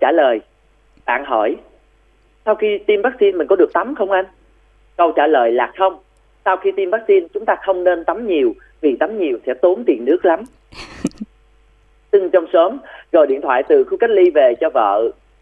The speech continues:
Speaker 1: mình đang ở nhà. Người chồng hỏi, "Tình hình ở nhà sao rồi em?"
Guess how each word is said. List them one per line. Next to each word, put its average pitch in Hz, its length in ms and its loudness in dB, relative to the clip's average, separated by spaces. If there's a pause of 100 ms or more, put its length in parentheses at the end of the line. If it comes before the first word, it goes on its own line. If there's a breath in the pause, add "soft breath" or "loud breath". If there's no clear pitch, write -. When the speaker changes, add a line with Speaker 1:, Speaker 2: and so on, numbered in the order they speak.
(120)
Speaker 1:
mình 127 180 -8
đang 151 200 2
ở - 140 -4
nhà. 131 320 -2 (260)
Người 143 180 2
chồng 120 180 2
hỏi, 110 260 0 (280)
"Tình 123 160 -6
hình 120 140 -6
ở 113 140 0
nhà 123 280 -6 (100)
sao 135 120 -2
rồi 113 160 -2
em?" 127 180 -4